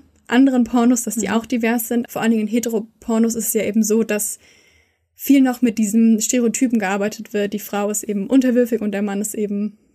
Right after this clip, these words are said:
Speaker 1: über ihr. Und deswegen ist es vor allen Dingen eben in Heteropornos so stark vertreten. Und dann habe ich jetzt noch eine kurze Frage für eine Diskussion am Ende. Und zwar, also ich habe auch, äh, Podcasts über das Thema gehört und so.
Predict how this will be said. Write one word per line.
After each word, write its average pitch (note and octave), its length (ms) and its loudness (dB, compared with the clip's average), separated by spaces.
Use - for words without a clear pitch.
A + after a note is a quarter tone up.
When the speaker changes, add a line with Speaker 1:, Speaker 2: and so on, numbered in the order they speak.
Speaker 1:
über B3+ 240 4
ihr. B3 300 0
Und A3+ 120 2
deswegen G#3+ 280 0
ist G#3+ 120 -4
es A3 100 0
vor - 160 -8
allen G#3+ 120 0
Dingen G3+ 120 -2
eben G#3 180 0
in G3+ 120 -2
Heteropornos G3+ 880 -2
so G#3+ 120 0
stark G#3 300 -8
vertreten. G#3+ 600 -2
Und C#4 80 6
dann D4 140 6
habe D4+ 100 2
ich C#4 80 0
jetzt C4+ 160 0
noch A#3+ 100 2
eine A#3 160 4
kurze A#3+ 300 -2
Frage A3 580 0
für - 160 -14
eine A3 160 2
Diskussion A3 520 0
am G#3 140 -2
Ende. A3 460 2
Und B3 160 4
zwar, A#3 500 0
also A3 140 0
ich G#3+ 120 -4
habe G3+ 180 -2
auch, G3 300 -4
äh, G3 80 -4
Podcasts C4 600 -6
über A3+ 140 0
das A3+ 140 -2
Thema B3 260 -2
gehört A#3+ 340 -4
und B3 140 2
so. C#4 240 4